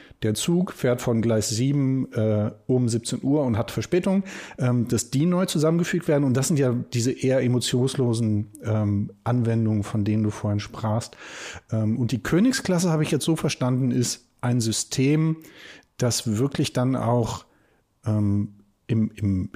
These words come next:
im besten Falle oder im technisch herausragendsten Falle auch spontan reagieren könnte auf, auf, auf Fragen oder auf Input, auf Gesprächsinhalte, die dann halt,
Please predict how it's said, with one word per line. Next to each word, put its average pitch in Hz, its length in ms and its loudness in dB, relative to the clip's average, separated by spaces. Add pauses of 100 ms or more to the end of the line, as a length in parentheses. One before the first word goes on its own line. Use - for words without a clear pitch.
im 104 120 -2
besten 120 380 0
Falle 139 560 0
oder 104 180 -2
im 101 220 -2
technisch 117 320 -2
herausragendsten 135 840 0
Falle 147 380 2 (480)
auch - 140 -4
spontan 135 580 0
reagieren 131 640 2
könnte 131 540 0 (300)
auf, 117 580 0 (840)
auf, - 280 -8
auf 123 100 -2
Fragen 139 500 2
oder 123 140 4
auf 113 100 0
Input, 139 420 2
auf 120 140 -2
Gesprächsinhalte, 123 880 0
die 113 140 0
dann 110 240 0
halt, 107 360 -2